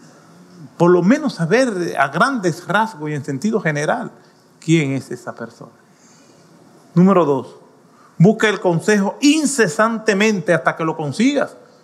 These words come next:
"Ay, que yo lo busqué, pero no pude comunicarme". Le voy a dar ejemplo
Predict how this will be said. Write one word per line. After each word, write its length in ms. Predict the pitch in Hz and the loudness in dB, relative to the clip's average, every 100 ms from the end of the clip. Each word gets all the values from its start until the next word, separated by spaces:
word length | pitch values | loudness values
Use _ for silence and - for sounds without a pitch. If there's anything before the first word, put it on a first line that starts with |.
| _ _ _ _ _ - | _ _ _ _ _ -2
"Ay, 220 | 190 262 | 4 4
que 160 | 247 185 | 4 2
yo 640 | 226 262 277 - - - | 2 4 2 0 -4 -4
lo 120 | 185 220 | 2 4
busqué, 540 | 214 - 254 294 254 - - - | 2 2 2 2 0 -6 -16 0
pero 1200 | 202 202 196 190 190 185 180 180 175 175 165 160 160 | 2 4 2 2 2 2 2 0 -4 -6 -10 -8 2
no 140 | 202 | 2
pude 220 | 233 269 | 4 2
comunicarme". 880 | 247 240 214 247 220 185 165 143 - - - _ _ _ _ _ _ _ _ - _ - _ - - - - - - | 2 0 2 2 2 0 0 -2 -10 -20 -20 _ _ _ _ _ _ _ _ -20 _ -20 _ -20 -20 -20 -20 -20 -4
Le 100 | 160 | 2
voy 140 | 190 269 | 4 4
a 40 | |
dar 180 | 269 254 | 2 0
ejemplo 600 | 226 190 156 131 135 143 | 2 2 0 -2 -8 -10